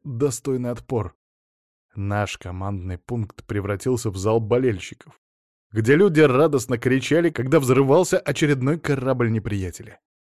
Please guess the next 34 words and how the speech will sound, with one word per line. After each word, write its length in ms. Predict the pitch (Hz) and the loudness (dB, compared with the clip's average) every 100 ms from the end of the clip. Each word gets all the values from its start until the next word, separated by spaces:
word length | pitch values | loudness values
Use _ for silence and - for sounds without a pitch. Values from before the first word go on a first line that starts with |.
| _ _ _ | _ _ _
О 160 | - | -6
мелких 440 | 233 240 - 143 - | -4 -4 -4 -8 -8
истребителях 800 | 151 - 170 175 - 151 120 135 | -10 -10 -10 -10 -10 -8 -8 -6
не 140 | 147 | -4
говорю, 320 | 151 165 156 | 0 2 2
их 200 | 113 - | 2 -2
в 100 | - | -12
космосе 520 | - 143 117 107 - | -4 -4 -4 -6 -6
были 280 | 98 113 113 | -6 -4 -2
даже 320 | 110 117 113 | 0 0 0
не 140 | 117 117 | -6 -8
сотни, 420 | - 110 95 98 | -8 -8 -8 -8
а 140 | 104 | -8
тысячи. 680 | 101 139 117 113 - - 120 _ _ _ _ _ - | -8 -8 -10 -12 -18 -20 -20 _ _ _ _ _ -6
Да 200 | 139 175 | 2 4
и 80 | |
погибали 600 | 175 175 170 180 175 170 | 4 0 -2 -2 2 4
они 180 | 131 120 | 4 4
очень 280 | 110 - 104 | 0 -2 -6
часто. 680 | - 92 85 - - - _ _ - | -6 -8 -10 -16 -20 -20 _ _ -12
Непонятно 680 | 123 151 120 113 95 - - | -6 -4 -2 -2 -2 -10 -16
чей. 300 | - - 113 _ _ - | -14 -14 -16 _ _ -14
Опять 380 | 123 117 117 | -10 -10 -10
же, 160 | - - _ _ - | -14 -20 _ _ -8
на 180 | 101 | -8
фоне 300 | - 117 95 | -4 -4 -4
взрывов 480 | 90 104 113 95 90 | -6 -4 -2 -4 -8
крупных 420 | - 113 98 92 | -8 -8 -8 -12
кораблей 400 | - 104 120 170 | -6 -6 -4 -4
гибель 400 | 151 160 190 175 - | -4 -8 -8 -10 -12
истребителей 720 | 143 - 156 156 190 165 151 | -12 -8 -8 -6 -8 -4 -4
была 360 | 110 117 139 131 _ - | -2 -2 -2 -6 _ -6
почти 440 | 117 113 - 113 | -6 -6 -10 -8
незаметной. 800 | 104 92 95 87 - - - - | -6 -6 -8 -8 -12 -18 -20 -20